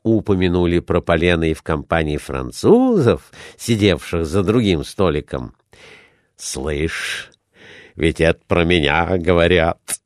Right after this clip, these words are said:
шепнул Николай Иванович жене, когда они уселись за свой стол. «Вздор! Просто на меня любуются», гордо отвечала Глафира Семеновна. «Сегодня весь плаж смотрел, как я купалась.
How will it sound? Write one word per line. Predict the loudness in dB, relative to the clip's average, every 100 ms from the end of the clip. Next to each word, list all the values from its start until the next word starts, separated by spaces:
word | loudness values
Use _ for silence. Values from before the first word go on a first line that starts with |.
| _ _ _ _
шепнул | -8 -6 -4 -2 -2
Николай | -2 -2 0 2 2
Иванович | 0 -2 -4 -6
жене, | -6 -2 2 2 0
когда | -2 -2 -2
они | 0
уселись | -2 -4 0 0 0 -2
за | -2 -4
свой | -2 -2 -2
стол. | -4 -2 0 0 -4 _ _ _ _ _ _ _ -20
«Вздор! | -6 2 4 2 -4 _ _ _ _ _ _ -20 -20 0
Просто | 6 6 6 4
на | 6
меня | 8 8 6
любуются», | 6 4 2 0 -2 -6 -4 -4 _ _ _ _ _ -10
гордо | 2 6 6 6
отвечала | 4 0 2 4 4
Глафира | 2 0 2 2 0
Семеновна. | -2 0 2 0 -4 -8 -14 _ -20 -20 -20 -12
«Сегодня | -2 4 6 6 6
весь | 6 4 4
плаж | 2 4 4
смотрел, | 0 0 2 4 4 4 2
как | -4 -6 -2
я | -2
купалась. | -2 0 2 0 -4 -12 -20